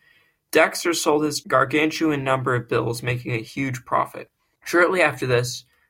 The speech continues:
a neighbor who disliked him suggested he make the ill-advised decision of investing in many different European currencies as well, especially French francs.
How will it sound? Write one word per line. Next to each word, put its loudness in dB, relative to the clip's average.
a -8
neighbor 0
who 2
disliked -2
him -6
suggested -4
he -10
make -6
the -10
ill-advised -2
decision -6
of -6
investing -2
in -4
many -2
different -8
European -2
currencies -6
as -8
well, 0
especially 2
French -2
francs. -4